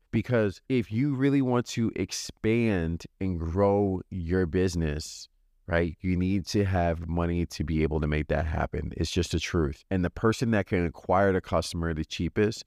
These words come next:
is going to win and win the game when it comes to business. So you need to make money. You need to have an offer. So focus on these three things when it comes to your funnel and funnel basics, right?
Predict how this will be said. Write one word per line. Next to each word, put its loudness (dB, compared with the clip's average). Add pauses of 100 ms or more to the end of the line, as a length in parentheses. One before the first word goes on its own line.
is 2
going 0
to 0
win 0
and -2
win 0
the 0
game 0
when 0
it -4
comes -6
to -8
business. -4 (140)
So 4
you 0
need 0
to 2 (140)
make 0
money. 0
You -2
need -2
to -2
have -2
an -4
offer. -4
So 0
focus 2
on 4
these 0
three -2
things -2
when 0
it -2
comes -2
to -6
your 0
funnel 0
and -2
funnel -2
basics, -6
right? -4